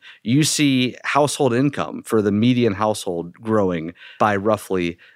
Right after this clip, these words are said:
that amount. If you look at people who were in their forties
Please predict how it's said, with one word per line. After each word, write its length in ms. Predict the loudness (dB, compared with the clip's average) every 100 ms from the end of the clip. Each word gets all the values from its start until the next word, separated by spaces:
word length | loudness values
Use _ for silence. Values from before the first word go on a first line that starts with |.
| _
that 360 | -2 0 0 -2
amount. 520 | -4 -4 -4 -8 -14 -20 -20 -6
If 180 | -4 0
you 120 | 2
look 180 | 2 0
at 100 | -2
people 540 | -2 0 2 2 0 _ _ _ _ 0
who 120 | 4
were 140 | 4
in 440 | 4 2 2 0 -4 0
their 180 | 2 2
forties 840 | 0 2 2 2 -2 -2 -4 -8